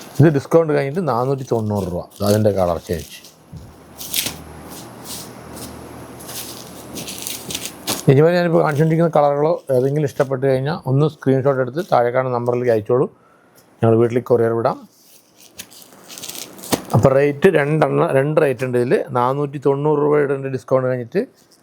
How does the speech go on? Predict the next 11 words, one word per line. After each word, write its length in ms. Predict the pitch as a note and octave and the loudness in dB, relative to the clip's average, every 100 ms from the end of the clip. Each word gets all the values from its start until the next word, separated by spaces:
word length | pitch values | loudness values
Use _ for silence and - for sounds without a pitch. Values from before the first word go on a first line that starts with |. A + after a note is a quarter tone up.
| _ - - - | _ -20 -6 4
എഴുന്നൂറ്റി 340 | B2+ C#3+ D#3 D#3+ C3 | 4 4 0 0 0
നാൽപതിൻ്റെ 460 | C3+ B2+ C#3+ C#3 G#2 | 0 0 -2 -2 -6
ഉണ്ട്. 120 | F2+ - _ _ - - - _ _ _ _ _ - - - - - - - - - B2+ | -10 -16 _ _ -20 -20 -20 _ _ _ _ _ -20 -20 -20 -20 -20 -18 -18 -6 4 6
മാംഗോ 300 | C3+ E3 F3+ | 6 4 4
ഡിസൈനാണ് 460 | F3 E3+ D#3+ D3+ E3 F3 | 4 4 2 2 0 2
എഴുന്നൂറ്റി 320 | C3 C3 C3+ B2 | 2 2 0 0
നാൽപത്. 380 | G#2+ G#2 A#2+ D3 - - - - - | 0 0 0 0 -2 -12 -20 -12 -2
ഈ 20 | D3+ | 4
ബോക്സ് 300 | C3+ D3+ - F3 | 4 4 2 4
ഡിസൈനൊക്കെ 440 | D#3 D3 C3+ G3 - _ _ _ - - - - - - - - - - - - - - - - - - - - - - - C3 | 4 2 -2 -6 -6 _ _ _ -20 -20 -20 -20 -20 -20 -20 -20 -20 -20 -20 -18 -18 -18 -18 -18 -16 -16 -18 -18 -18 -18 2 4
നാനൂറ്റി 360 | B2+ C#3+ C#3+ | 4 2 0